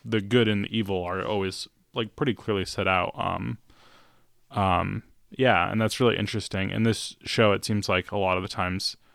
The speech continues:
it's really important that characters have, like, a dark side or, like, interact with the darkness in some way. Um, and I think we have, like, it's hard to say, like, we've yet to have, like, a shining example of the good offered up to us in the show so far.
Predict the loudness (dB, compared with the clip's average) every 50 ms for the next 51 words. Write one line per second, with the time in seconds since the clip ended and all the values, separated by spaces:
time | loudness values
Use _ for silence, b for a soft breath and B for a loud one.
0 | _ _ _ _ _ _ _ -8 -6 -4 -2 0 0 0 0 -2 -4 -4 -2 -2
1 | -2 -2 -4 -6 -8 -6 -2 -2 -2 -2 -2 -4 -4 -4 -4 -4 -4 -2 -4 -4
2 | -4 -6 -6 -2 0 0 0 0 -4 -4 0 2 4 4 4 4 2 2 2 0
3 | -2 -4 -6 -6 -2 0 2 2 2 0 0 -4 -4 -4 -2 0 0 0 0 0
4 | -2 -4 -4 -2 -4 -4 -2 0 0 2 2 4 4 4 4 4 2 0 -2 -4
5 | -6 -4 -2 0 0 0 0 -2 -2 -6 -8 b b b b b b b b b
6 | _ 0 2 4 4 4 2 2 2 2 2 4 4 4 4 4 2 0 -2 -4
7 | B B B B _ -6 -4 -4 -2 -2 -4 -4 -6 -8 -12 -2 4 6 6 6
8 | 6 4 4 4 4 2 0 -2 0 0 2 2 2 0 -2 -6 -2 0 0 2
9 | 2 0 -2 -2 -2 -4 -6 -4 -6 -4 -2 -2 0 0 -2 -4 -4 -6 -8 -8
10 | -8 -8 -8 -8 -8 -8 -8 -8 -8 -6 -6 -6 -4 -2 -2 -2 0 -2 -4 -6
11 | b b b b b b b b -2 -2 -2 0 0 -2 0 0 0 -2 -2 -4
12 | -4 -4 -2 -4 -4 -6 -6 -6 -4 -4 -2 -4 -2 0 -2 -2 -2 -2 -4 -4
13 | -4 -6 -6 -4 -4 -2 0 0 0 -2 -4